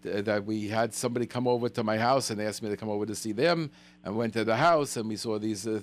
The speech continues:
things that they were concerned about that were in the cholent. And, uh, I couldn't identify it. It was Shabbos, and I didn't have any, uh, facility to, uh, to look at them under a microscope or under anything where we would make it much larger.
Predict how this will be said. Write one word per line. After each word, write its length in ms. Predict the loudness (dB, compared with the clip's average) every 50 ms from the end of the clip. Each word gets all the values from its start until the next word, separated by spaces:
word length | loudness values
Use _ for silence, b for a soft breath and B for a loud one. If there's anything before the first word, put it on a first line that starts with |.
| -2 0
things 240 | 0 0 0 -2
that 100 | -4 -4
they 140 | -2 -2 -2
were 100 | -2 -2 -6
concerned 500 | -6 -8 -8 -4 0 0 2 2 2 0
about 340 | 2 2 2 2 2 0 -2 B B B B B B
that 160 | 0 0 2
were 100 | 2 0
in 220 | 0 0 2 2 2
the 80 | 2
cholent. 560 | 2 2 4 4 4 4 4 0 -6 -10 -16 -20 b b b b b b b -2
And, 520 | 2 2 4 4 2 2 0 -4 -2 -2
uh, 560 | 0 0 2 2 2 2 0 0 -2 -2 -4 -6 -10 -14 -16 -20 -20 -18 -6 -4
I 100 | -4 -4
couldn't 400 | -4 -2 -2 -2 0 0 0 0
identify 680 | 0 2 4 4 2 2 2 -2 -4 0 2 2 2 2
it. 120 | 0 0
It 60 | -2
was 100 | -2 0
Shabbos, 640 | 2 4 4 4 4 2 -2 -6 -6 -6 -8 -10 b b b b b b b
and 180 | 2 4 4 6
I 120 | 4 4
didn't 200 | 2 2 2 4
have 180 | 4 2 4 2
any, 360 | 0 0 0 0 0 2 2
uh, 260 | 4 4 2 2 0 -4 -8 -20 b b b b b -18
facility 600 | -8 -4 -2 0 2 2 4 4 4 4 2 0
to, 340 | 0 0 0 0 2 2 2
uh, 300 | 4 4 4 4 2 0 -2 B B B B -10
to 60 | -4
look 220 | 0 0 0 2 2
at 140 | 0 2
them 160 | 2 0 2 2
under 300 | 2 2 2 2 2 2
a 40 | 0
microscope 720 | 0 2 0 0 0 -2 -4 -4 0 2 2 2 2 2
or 200 | 2 2 2 2
under 360 | 0 0 0 0 0 0 0
anything 460 | 0 -2 -2 -4 -2 -4 -2 -2 -2 -2
where 340 | -2 0 0 0 -2 -4
we 220 | -4 -2 -2 -2 -2
would 240 | -2 -4 -6 -4 -2
make 220 | -2 -2 -2 -2
it 80 | -4 -2
much 260 | -2 -4 -4 -4 -2
larger. 520 | 0 2 4 4 4 2 2 -2 -4 -4